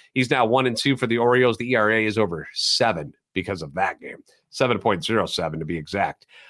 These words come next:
Uh, Jordan Montgomery continues to be strong for the Rangers. He's now two and one with an E R A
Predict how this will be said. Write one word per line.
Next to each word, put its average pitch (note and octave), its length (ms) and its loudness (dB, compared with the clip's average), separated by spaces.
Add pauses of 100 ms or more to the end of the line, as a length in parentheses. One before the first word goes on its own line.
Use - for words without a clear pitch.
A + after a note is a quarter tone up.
(140)
Uh, A2+ 160 2
Jordan F3 280 4
Montgomery E3 460 4
continues C#3 480 0
to B2+ 60 -4
be A2+ 100 2
strong C3+ 400 2
for - 80 0
the A2 120 0
Rangers. A#2 540 0
He's B2+ 200 -4
now B2+ 160 2
two D#3 240 4
and C#3+ 100 6
one C3 240 4
with B2 140 2
an A2+ 80 0
E A#2+ 80 2
R A#2+ 160 4
A A#2+ 200 2